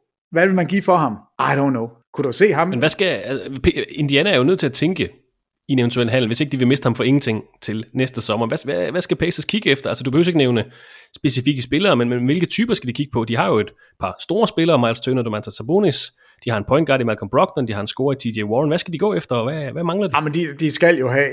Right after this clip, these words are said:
Speaker 1: en, en spiller, som kan kreere noget på egen hånd. Det nytter ikke noget kun at have Malcolm Brogdon som, som point guard. Altså, du skal have en,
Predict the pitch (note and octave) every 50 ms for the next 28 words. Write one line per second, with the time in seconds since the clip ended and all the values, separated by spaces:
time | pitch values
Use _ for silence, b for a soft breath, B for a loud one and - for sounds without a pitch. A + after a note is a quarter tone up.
0 | D#3 C#3+ B2+ C#3+ - F#3+ E3 C3 - - D#3+ D#3+ E3+ F#3 F3 - - - - -
1 | D#3+ C#3+ C3+ C3 C3+ D3 - - D3 C3+ C3+ C#3 - - - D3+ D3 F#3 F#3 F3
2 | C#3+ C3 C3+ D3 D3 C#3+ A#2 A2+ A#2+ C3 B2 A#2+ A#2+ A2 - C#3 C3+ C#3+ E3 F3
3 | E3 C#3+ C#3 C3+ C#3+ C#3 C#3 C3+ - - E3 E3 E3 F3+ - C#3+ B2 B2 C#3 C#3+
4 | C3 A#2 A2+ - A#2+ G#2+ B2 B2 B2+ B2 - A2+ G#2+ - B2 G#2+ G#2+ G#2 G#2 G#2
5 | A2 - - - C3+ A2+ A2+ - A#2+ A#2+ C3+ - A2+ G#2 G#2 A2 A2 G#2 - -
6 | C3+ - - E3 D#3+ D3 - A2+ C3+ C#3 B2 C#3 B2+ A#2 A2 G#2+